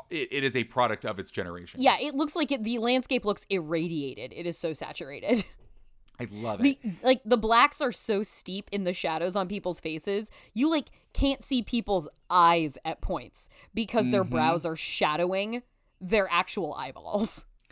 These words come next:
Speaker 1: And what happens inside this tent, friends, is the saddest hand job in the history of cinema.
Speaker 2: Wow.
Speaker 1: It is the saddest. It is so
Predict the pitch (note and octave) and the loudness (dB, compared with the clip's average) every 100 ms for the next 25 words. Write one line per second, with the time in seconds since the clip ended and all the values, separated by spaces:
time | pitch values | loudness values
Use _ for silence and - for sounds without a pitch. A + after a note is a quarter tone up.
0 | _ _ _ _ C#3 C3+ E3+ F#3 G#3+ F#3 | _ _ _ _ -8 -6 -6 -8 -12 -12
1 | F3 D#3 D3+ C#3 C#3 - B2+ C3 - D3 | -12 -6 -4 -4 -6 -14 -12 -12 -12 -10
2 | D3 D#3 - _ _ _ _ - B2 - | -10 -10 -18 _ _ _ _ -8 -8 -8
3 | A2 F2+ - - A#2 B2 D3+ - B2+ A#2 | -12 -12 -14 -10 -8 -6 -8 -12 -10 -8
4 | A#2+ D3 D3 D#3 - - G2+ F#2 G2+ G#2 | -8 -10 -12 -14 -18 -10 -8 -6 -6 -8
5 | - G2+ - F2+ E2+ E2 - _ _ _ | -4 -6 -4 -6 -6 -10 -14 _ _ _
6 | F3 D3 C#3+ C3+ C3 C3+ C#3 - _ C#3 | -14 -8 -6 -4 -6 -6 -10 -20 _ -4
7 | D3 F#3 - A#2 - - - - C#3 D3+ | -2 -2 -2 -8 -6 -6 -4 -4 0 0
8 | D#3+ F3+ - - _ C#3+ E3+ D#3+ - - | 0 -6 -12 -20 _ -2 0 0 -2 -4
9 | C#3+ D#3+ G3+ A3+ | -4 -2 -2 -4